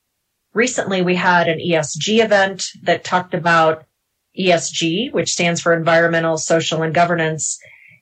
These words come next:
and the implications it has on the business community, on risk assessment, on businesses being able to really tell their story and how they're giving back to the community. And there's a company in Colorado that's been doing that for quite some time, is Cap Logistics.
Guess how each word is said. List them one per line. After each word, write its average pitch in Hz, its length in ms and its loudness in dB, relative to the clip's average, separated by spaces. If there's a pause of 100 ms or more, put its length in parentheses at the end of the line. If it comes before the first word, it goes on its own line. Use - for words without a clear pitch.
and 175 160 0
the 180 120 -2
implications 196 760 0
it 175 100 0
has 180 540 2
on 165 120 -2
the 165 100 -2
business 247 380 0
community, 202 760 0 (120)
on 156 420 -4
risk 233 380 0
assessment, 185 760 0 (140)
on 165 560 -2 (100)
businesses 196 640 2
being 175 220 2
able 170 240 0
to 175 140 -2
really 170 240 2
tell 170 180 -2
their 160 120 2
story 170 520 2
and 165 100 0
how 170 140 -2
they're 151 120 -2
giving 156 220 -2
back 147 240 -4
to - 60 -12
the 160 120 -6
community. 156 600 -6 (240)
And 214 120 4
there's 226 540 2
a - 20 -16
company 277 360 0
in 185 100 -2
Colorado 170 420 4
that's 165 200 -2
been 170 100 -2
doing 165 200 0
that 160 140 -4
for 156 120 -8
quite 156 240 -4
some 156 160 -6
time, 151 360 -4
is 151 140 -4
Cap 202 300 -4
Logistics. 156 800 -4